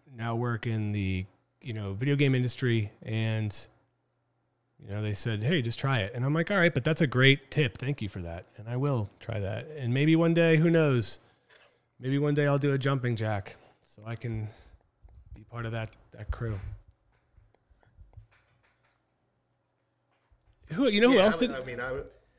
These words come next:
Speaker 1: Well, Dexter didn't
Speaker 2: I
Speaker 1: work
Speaker 2: was
Speaker 1: out
Speaker 2: just,
Speaker 1: heavy
Speaker 2: it was
Speaker 1: either.
Speaker 2: just an example.
Speaker 1: But Dexter, yeah, Dexter was another one. He didn't really work out too heavy. And I don't think there, there was, he didn't work out his abs directly ever either, by the way.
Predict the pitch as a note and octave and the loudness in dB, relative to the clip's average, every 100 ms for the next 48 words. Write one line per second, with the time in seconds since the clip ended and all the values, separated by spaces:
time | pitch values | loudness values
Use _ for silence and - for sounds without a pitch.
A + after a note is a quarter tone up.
0 | _ - - D3+ F3+ G3+ - G3+ B2 A2+ | _ -18 -14 -4 0 2 4 4 6 4
1 | A#2+ A2 A#2 A2 C#3 A#2 - G#2+ F#2+ A2 | 4 4 4 2 0 -4 -8 -14 -14 -18
2 | - G#2+ - - C#3+ E3+ - G3 A#3 C3+ | -18 -18 -12 -6 0 0 0 4 6 6
3 | E3 - G3+ D#3+ D3 F#3 A2+ G#2+ G#3+ G#3+ | 4 4 4 6 4 4 4 2 0 -2
4 | G#2 G2+ F#2+ G#2+ F#2+ - F#2+ G2 B2 B2 | -2 -2 -4 -4 -6 -6 -6 -4 -4 -6
5 | _ _ - C3 B3 G3+ C3 C#3 C#3 C#3+ | _ _ -6 -2 0 2 2 0 -2 0
6 | G#3+ E3+ C#3+ F#3 E3+ C#3 D3+ C#3 C#3 C#3+ | 0 2 2 4 4 2 -2 2 4 6
7 | C3+ A#2+ A#2+ C#3+ A2+ A#2 G#2+ D#3+ G#2+ G2 | 6 4 2 0 0 -2 -2 -2 -2 -2
8 | G#2 G#2 C3+ F#2+ F#2+ F#2 F2 F#2 F2+ | -2 -2 -2 -2 -4 -4 -4 -4 -4